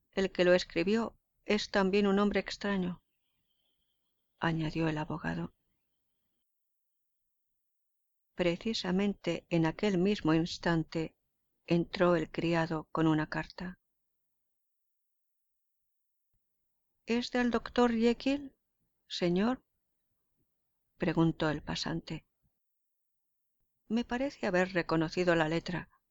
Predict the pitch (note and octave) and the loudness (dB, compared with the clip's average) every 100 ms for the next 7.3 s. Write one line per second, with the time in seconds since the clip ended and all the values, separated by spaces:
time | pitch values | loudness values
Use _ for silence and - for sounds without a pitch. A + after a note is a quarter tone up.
0 | _ _ _ _ _ _ _ _ _ F3 | _ _ _ _ _ _ _ _ _ -8
1 | E3 F3 E3+ F3+ G3 F#3 G3 G#3+ G3+ G3+ | -6 -4 0 0 0 -2 0 0 -2 -4
2 | G3+ G3+ G#3 B3+ - _ _ _ _ _ | -4 -2 -4 -6 -12 _ _ _ _ _
3 | _ _ _ _ _ _ _ _ _ _ | _ _ _ _ _ _ _ _ _ _
4 | _ _ _ _ _ _ _ _ _ _ | _ _ _ _ _ _ _ _ _ _
5 | _ _ _ _ G#3 G#3+ G#3+ G#3 A#3 B3 | _ _ _ _ 0 2 2 2 0 0
6 | A3+ - E3+ F#3+ D#3+ D#3+ D3+ E3+ E3 E3 | -2 0 0 2 0 -2 -2 0 2 0
7 | E3 - | -2 -6